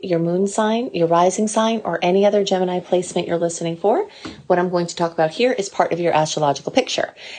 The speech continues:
And if you're a very late degree Gemini friend, so birthdays around June fifteenth through the rest of the sign, or twenty-three degree Gemini placements or later,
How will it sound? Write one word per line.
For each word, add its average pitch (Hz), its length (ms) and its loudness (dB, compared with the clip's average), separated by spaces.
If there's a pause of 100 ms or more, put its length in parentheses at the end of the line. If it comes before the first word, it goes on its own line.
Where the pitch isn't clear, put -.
(120)
And 190 100 4
if 190 120 0
you're 196 100 6
a 180 60 -2
very 165 200 4
late 151 220 0
degree 151 360 -2
Gemini 143 360 -2
friend, 247 320 0
so 185 160 0
birthdays 160 460 -2
around 147 220 -4
June 156 140 -2
fifteenth 196 480 -2 (100)
through 196 120 2
the 196 100 -2
rest 185 220 2
of 180 80 -2
the 180 60 0
sign, 190 560 0 (420)
or 190 380 4
twenty-three 190 420 0
degree 180 380 0
Gemini 170 320 0
placements 165 500 -2
or 160 140 2
later, 156 420 2